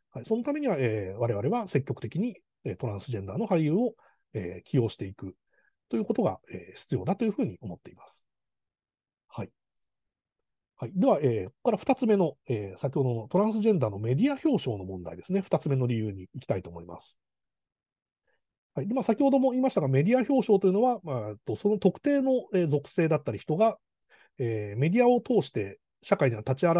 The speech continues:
れるときにどう取り扱われるか、どういうふうに現れるかということが、えー、表彰ということですね。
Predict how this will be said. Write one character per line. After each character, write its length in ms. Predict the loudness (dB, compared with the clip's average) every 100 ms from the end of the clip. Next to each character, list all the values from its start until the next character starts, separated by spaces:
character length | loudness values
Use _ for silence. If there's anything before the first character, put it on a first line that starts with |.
| 4
れ 80 | 4
る 60 | 2
と 100 | -2
き 100 | -2
に 140 | 0
ど 220 | 2 2
う 20 | 0
取 160 | 0 2
り 60 | 2
扱 260 | 0 -2
わ 80 | 0
れ 80 | -2
る 80 | -6
か、 160 | -8
ど 180 | -4 -2
う 60 | 0
い 40 |
う 80 | 0
ふ 80 | 0
う 80 | 0
に 80 |
現 100 | 2 4 4
れ 80 | 2
る 100 | 0
か 160 | -12 -20 _ _ _
と 100 | -4
い 40 |
う 60 | -2
こ 100 | 2
と 60 | 2
が、 140 | 2
え 160 | -2 0
ー、 40 |
表 220 | -2 -2
彰 80 | -8
と 100 | -10
い 20 |
う 20 | -12
こ 80 |
と 60 | -14
で 120 | -16
す 100 | -12
ね。 160 | -12